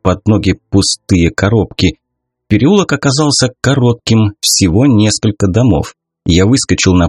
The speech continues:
параллельную оживленную улицу, быстро оглядевшись. Рука все еще сжимала окровавленную железку, которую я сунул в карман, и побежал, маневрируя между людьми. Бегал я хорошо, мог бы и убежать,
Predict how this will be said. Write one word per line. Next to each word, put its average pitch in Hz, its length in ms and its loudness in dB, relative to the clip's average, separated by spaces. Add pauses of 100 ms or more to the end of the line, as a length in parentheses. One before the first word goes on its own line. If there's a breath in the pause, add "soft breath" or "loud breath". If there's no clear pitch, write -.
параллельную 101 760 2
оживленную 87 840 0
улицу, 127 540 0 (120)
быстро 107 540 0
оглядевшись. 98 800 0 (420)
Рука 135 380 0
все 170 260 0
еще 147 300 2
сжимала 110 580 0
окровавленную 90 840 0
железку, 113 680 0
которую 147 560 0
я 107 260 2
сунул 98 520 0
в - 120 -10
карман, 95 600 -2 (280)
и 113 140 2
побежал, 117 640 0 (260)
маневрируя 127 800 2
между 95 480 0
людьми. 101 480 0 (240)
Бегал 175 420 0
я 139 140 2
хорошо, 135 600 -2 (300)
мог 98 380 2
бы 98 120 0
и 104 180 0
убежать, 113 480 0